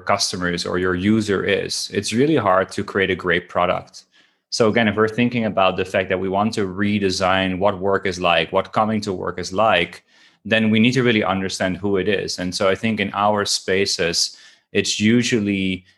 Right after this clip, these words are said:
people between twenty-two and thirty.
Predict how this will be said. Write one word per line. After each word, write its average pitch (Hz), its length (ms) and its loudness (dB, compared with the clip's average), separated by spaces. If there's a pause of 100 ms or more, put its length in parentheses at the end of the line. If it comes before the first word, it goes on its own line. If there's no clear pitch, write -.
(240)
people 113 320 0
between 95 560 -2
twenty-two 104 800 -2
and 87 200 -6
thirty. 107 680 -2